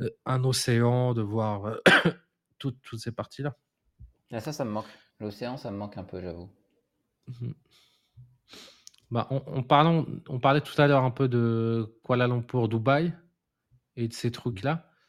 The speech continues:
Speaker 1: Ah, mec, je suis, je suis dégoûté parce que là, tu vois, le t-shirt que j'ai, c'est un Uniqlo à treize
Speaker 2: Mhm.
Speaker 1: balles. Et je me
Speaker 2: Mhm.
Speaker 1: sens tellement bien dedans, d'un point de vue coupe, d'un
Speaker 2: Mhm.
Speaker 1: point de vue, euh, matière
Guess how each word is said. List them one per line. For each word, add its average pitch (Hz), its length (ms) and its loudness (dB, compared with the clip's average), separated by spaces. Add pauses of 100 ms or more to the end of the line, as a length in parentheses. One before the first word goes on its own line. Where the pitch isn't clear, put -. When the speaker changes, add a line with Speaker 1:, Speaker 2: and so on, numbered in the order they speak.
(460)
Speaker 1:
Ah, 113 100 -2
mec, 120 240 -2
je - 80 -12
suis, 110 760 -6
je 113 80 -8
suis 110 140 -6
dégoûté 139 380 2
parce - 140 -6
que 127 100 -2
là, 120 100 2
tu - 100 -10
vois, 120 100 0
le 113 100 0
t-shirt - 420 -4
que 120 120 0
j'ai, 120 340 0 (100)
c'est - 200 -8
un 107 180 -2
Uniqlo 135 640 0 (320)
à 110 140 -4
treize - 340 2
Speaker 2:
Mhm. - 60 -6
Speaker 1:
balles. 143 280 0 (800)
Et 110 120 -2
je 104 100 -2
me 113 40 -2
Speaker 2:
Mhm. 107 60 -2
Speaker 1:
sens 110 220 -8 (120)
tellement 151 360 2
bien 127 420 0
dedans, 120 560 -2
d'un 110 160 -6
point 117 240 -2
de 107 100 -2
vue 113 260 2
coupe, - 480 2 (540)
d'un 113 160 0
Speaker 2:
Mhm. 101 80 -4
Speaker 1:
point 117 240 0
de 110 100 -4
vue, 117 420 2
euh, 101 300 2
matière 120 800 2